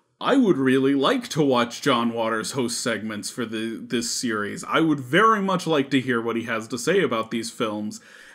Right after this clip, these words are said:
and they're just, like, not available. So, uh, I emailed Here,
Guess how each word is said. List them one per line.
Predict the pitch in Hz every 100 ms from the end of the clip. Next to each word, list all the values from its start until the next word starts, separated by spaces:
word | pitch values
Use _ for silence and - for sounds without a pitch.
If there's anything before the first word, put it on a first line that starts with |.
| _
and | 104 107 104
they're | 113 185
just, | 135 127 120 -
like, | 113 104 101 - - _ _
not | 208 208 104 98 104
available. | 123 135 139 202 262 180 123 107 92 95 - _
So, | - - 127 127 123
uh, | 120 120
I | 117
emailed | 131 180 175 147 131
Here, | - 147 110 104 120